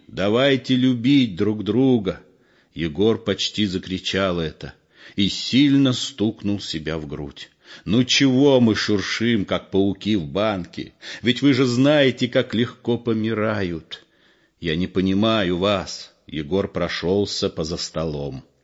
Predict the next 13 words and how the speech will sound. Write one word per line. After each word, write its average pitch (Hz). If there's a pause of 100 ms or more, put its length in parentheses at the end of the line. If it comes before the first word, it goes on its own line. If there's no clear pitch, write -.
(340)
«Не 101
понимаю, 123 (240)
отказываюсь 113
понимать, 101
и 104
себя 127
тоже 110
не 104
понимаю, 95
потому 90
что -
каждую 123
ночь 110